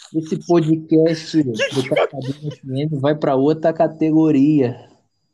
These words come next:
Speaker 2: O que que foi isso que aconteceu comigo agora, gente?
Speaker 1: Meu Deus.
Speaker 2: Meu Deus, pior que essa notícia é verdade. Eu ri forçado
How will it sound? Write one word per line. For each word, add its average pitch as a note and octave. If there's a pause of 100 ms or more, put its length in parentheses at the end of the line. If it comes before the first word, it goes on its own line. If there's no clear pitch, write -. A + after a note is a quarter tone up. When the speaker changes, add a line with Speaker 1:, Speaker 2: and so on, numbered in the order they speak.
(460)
Speaker 2:
O E4
que E4
que -
foi D4+
isso C4+
que D4
aconteceu C4+
comigo C4
agora, A#3+
gente? D#3 (120)
Speaker 1:
Meu D3
Deus. D3+
Speaker 2:
Meu A3+
Deus, A#3
pior A#3
que A#3+
essa A#3
notícia A#3
é -
verdade. A3+
Eu G3
ri G#3+
forçado A3